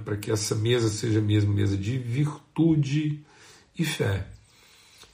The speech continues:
O Senhor, Deus, coloca virtude, o Senhor reparte, compartilha a virtude conosco,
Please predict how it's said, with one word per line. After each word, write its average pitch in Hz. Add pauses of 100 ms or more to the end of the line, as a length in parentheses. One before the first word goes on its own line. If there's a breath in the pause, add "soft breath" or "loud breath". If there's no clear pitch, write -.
(140 loud breath)
O 113
Senhor, 123
Deus, 117
coloca 120
virtude, 113
o -
Senhor 104
reparte, 110
compartilha 104
a 101
virtude 98
conosco, 104